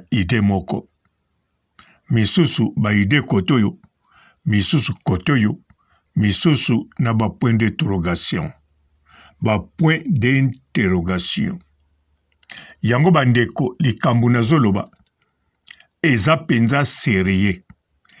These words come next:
Eza parmi ba manœuvre oyo bato ebele ba proche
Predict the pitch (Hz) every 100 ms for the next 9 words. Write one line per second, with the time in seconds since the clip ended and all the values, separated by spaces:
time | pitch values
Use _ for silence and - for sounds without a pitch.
0 | - _ - 101 147 139 - 147 131 127
1 | 160 185 180 117 104 98 98 110 131 90
2 | 92 98 - _ _ _ _ _ _ _
3 | _ _ - 160 123 104 101 180 _ _
4 | _ _ _ - 92 113 113 147 117 98
5 | 131 147 165 - 156 - - 147 151 143
6 | -